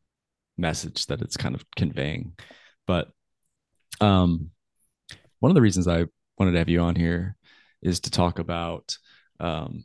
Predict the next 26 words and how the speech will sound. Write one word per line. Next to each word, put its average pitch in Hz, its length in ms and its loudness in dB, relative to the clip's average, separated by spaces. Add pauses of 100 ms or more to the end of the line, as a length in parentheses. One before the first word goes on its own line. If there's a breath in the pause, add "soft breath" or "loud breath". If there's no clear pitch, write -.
anarcho-capitalism 85 1120 0
and 73 120 -4
voluntarism. 78 720 0
And 69 100 -8
it - 60 -10
seems 85 340 -4
that, 82 260 -6
uh, 71 300 -4 (520 soft breath)
you're 90 100 0
pretty 87 220 2
outspoken 95 560 2
about 85 280 0
your, 85 460 -2 (640)
um, 85 600 -6 (1800 loud breath)
about 90 160 0
your 85 100 0
political 95 680 0
system 104 580 -2 (380)
or 92 140 6
your 92 140 4
political 101 340 2
beliefs. 95 500 0
And 87 100 -2
I'm 87 120 -2
just 95 200 -6
wondering, 90 460 -4